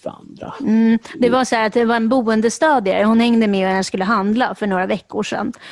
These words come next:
Speaker 1: Mm.
Speaker 2: Eh, och, eh, ja, jag vet inte, hon tyckte det var skitjobbigt med, liksom, med folk runt omkring. Och det blev som att jag, liksom, kände att det var jobbigt att gå med henne i affären, för att varje person hon gick bredvid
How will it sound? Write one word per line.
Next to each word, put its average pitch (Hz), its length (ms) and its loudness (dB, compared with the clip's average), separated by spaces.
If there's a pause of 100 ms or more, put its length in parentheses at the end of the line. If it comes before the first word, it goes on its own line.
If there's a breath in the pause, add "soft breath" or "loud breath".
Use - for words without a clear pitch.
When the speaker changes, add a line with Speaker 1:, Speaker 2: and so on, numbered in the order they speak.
Speaker 1:
Mm. 214 760 -2
Speaker 2:
Eh, 220 60 -2
och, - 460 -2
eh, 233 360 2 (640 loud breath)
ja, 269 360 2
jag 277 120 4
vet 339 80 2
inte, 269 140 4
hon 269 180 4
tyckte 262 220 -2
det 240 60 2
var 233 80 2
skitjobbigt 240 680 2
med, 208 380 2
liksom, 214 360 0
med 220 140 0
folk 214 320 0
runt 214 260 2
omkring. 233 640 0
Och 240 120 0
det 254 100 2
blev 320 300 4
som 233 260 0
att 214 180 -2 (260)
jag, 247 720 2 (220)
liksom, 208 540 0 (280)
kände 233 300 2
att 202 60 -4
det 202 60 -6
var 202 80 0
jobbigt 247 460 0
att 294 160 0
gå 190 180 2
med 196 140 0
henne 190 280 0
i 190 60 0
affären, 220 680 0
för 214 120 -4
att 214 200 0
varje 269 480 0
person 262 460 0
hon 202 180 2
gick 202 240 -4
bredvid 208 580 0